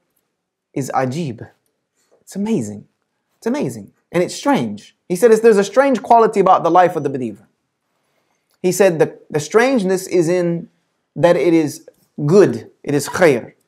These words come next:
in its entirety." The Prophet sallallahu alaihi wasallam said, "The life of the believer is good in its entirety."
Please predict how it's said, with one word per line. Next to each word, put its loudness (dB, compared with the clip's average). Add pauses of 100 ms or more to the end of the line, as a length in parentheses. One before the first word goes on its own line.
in -6
its -8
entirety." -8 (1200)
The -20
Prophet 0
sallallahu -2
alaihi -2
wasallam -2
said, -2
"The 0
life 2
of -2
the -2
believer -2 (840)
is 2
good 6
in 6
its -4
entirety." -6